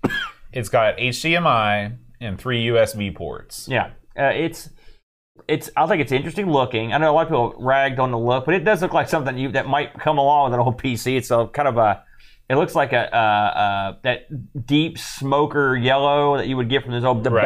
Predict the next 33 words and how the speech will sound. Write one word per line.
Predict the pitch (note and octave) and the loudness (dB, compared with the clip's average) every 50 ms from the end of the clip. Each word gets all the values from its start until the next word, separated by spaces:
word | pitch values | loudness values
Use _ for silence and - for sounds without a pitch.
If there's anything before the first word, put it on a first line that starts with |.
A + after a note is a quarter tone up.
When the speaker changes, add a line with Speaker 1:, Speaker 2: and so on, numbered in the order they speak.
| B2+ | 4
Speaker 2:
beige. | B2+ B2+ C3 C3 C#3 C#3+ C3 - | 2 2 2 2 0 -2 -4 -6
Speaker 1:
Mm-hmm. | - B2+ B2 B2 A#2+ A#2+ A#2+ A#2 A#2 A2+ A2+ A2+ - _ - | -10 -8 -6 -4 -2 -2 -2 -4 -6 -8 -10 -12 -16 _ -4
Speaker 2:
And | B2 A#2+ A#2+ A#2+ A#2 A#2 - | -2 0 0 0 0 -2 -2
it's, | - B2 A#2+ A#2+ - - | 0 -2 -2 -2 -2 0
uh, | C3 A#2 A2 G#2 G2+ F#2+ - - - | 2 2 4 4 2 0 -2 -4 -8
it's | B2+ A#2+ - | -8 -8 -4
got, | - C#3+ C3 A#2+ A2+ A#2 - - | 0 2 2 2 2 0 0 2
uh, | A#2+ | 2
uh, | G#2+ G#2 G2 G2 - - G2+ G2+ G2 F#2+ F#2+ F#2 - - - - - _ _ _ | 2 4 2 0 0 0 0 0 0 -2 -4 -6 -10 -14 -18 -20 -20 _ _ _
uh, | - | 0
uh, | C3 B2+ - - - C3 - | 0 0 2 2 0 0 2
it's | - - D3 | 0 -2 -2
wacky. | D#3 C#3+ D#3+ D#3 D3 C3 A#2+ A2+ - - G#2 G#2 G#2 - - - - - - - _ _ | 0 0 0 2 2 0 -2 -2 -4 -6 -6 -6 -8 -10 -16 -20 -20 -20 -20 -20 _ _
But | B2+ A#2 - A3+ B3+ A3+ C3+ G2+ G2 - - - - _ _ _ - - _ _ _ - - - - | -12 -2 0 2 4 4 2 2 -2 -6 -12 -20 -20 _ _ _ -20 -20 _ _ _ -20 -20 -14 -2
my | D3+ E3 G3 A#3 | 0 2 2 2
question | B3+ - - G3 D#3+ C#3 B2 - - A2+ | 0 0 0 2 2 2 0 -2 -10 -10
is, | G#2 G2 G2 G2 F#2+ G2 G2 - - - - _ _ - - _ _ _ _ _ | -8 -6 -6 -6 -6 -8 -10 -16 -20 -20 -20 _ _ -20 -20 _ _ _ _ _
why? | A#2 A#2 C3 C#3 C3 A2 F#2 E2 C#2+ - - - - - - - | -6 0 2 2 2 2 2 0 -4 -8 -12 -20 -20 -16 -4 -2
And, | F3+ F3+ | -2 0
and | B2 G3+ G#3+ F3+ | 0 -2 0 0
my | G#3+ B3 | 0 -2
question, | - - D#4 D4 - - F#3+ | 2 2 2 2 2 -4 -4
it's | E3 G3 G3 | -4 -4 -2
the | - A#3+ | -2 -4
same | - - C#4+ C#4+ D4 C#4 | 0 2 0 0 0 -2
question | - - - A#3+ A3+ A3 F#3+ | -6 -2 -2 -2 -2 0 0
I | G3 F#3 F#3 | 2 2 4
ask | F3+ F3+ F3+ - - | 4 2 0 2 4
on | D#3 | 4
all | C#3+ C#3 D3 D#3 D#3+ D#3+ | 6 6 6 6 4 4
these | C#3 B2+ A2+ G2 - - - - - - - _ | 2 -2 -6 -6 -10 -16 -20 -20 -20 -20 -18 _
minis. | A2 A#2+ C3 C#3 C3 A2 G2 E2 D2+ D2 - - - - - - - - _ _ _ _ _ _ _ _ _ _ | -6 -2 0 0 0 -2 -4 -8 -10 -16 -18 -20 -20 -20 -20 -20 -20 -20 _ _ _ _ _ _ _ _ _ _
Um, | - B2 B2 A#2+ A2+ A2 G#2+ F#2+ - | 2 4 4 6 6 4 2 0 -6